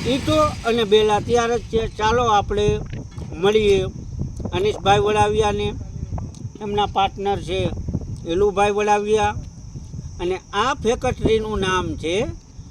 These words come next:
સ્કાય વે બેલા તથા ઈંટો, ભઠ્ઠામાં પાકેલી ઈંટો. તો ચાલો અહીંયા કેટલી સાઇઝમાં દોસ્તો એ પણ જાણવું પડશે ને કે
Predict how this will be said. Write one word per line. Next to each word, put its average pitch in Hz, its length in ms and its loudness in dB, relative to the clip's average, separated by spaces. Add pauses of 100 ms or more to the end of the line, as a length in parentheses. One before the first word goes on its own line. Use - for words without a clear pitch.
(220)
સ્કાય 226 600 2
વે 190 480 4
બેલા 220 580 2 (440)
તથા 208 480 2 (680)
ઈંટો, 196 460 2 (500)
ભઠ્ઠામાં 240 540 0
પાકેલી 180 560 2
ઈંટો. 131 280 -8 (420)
તો 196 80 -6
ચાલો 220 340 4
અહીંયા 233 400 0 (160)
કેટલી 226 420 0
સાઇઝમાં 196 760 -2 (360)
દોસ્તો 214 600 2
એ 180 140 2
પણ 185 260 -4
જાણવું 214 360 0
પડશે 262 380 0
ને 196 240 -2 (500)
કે 240 120 0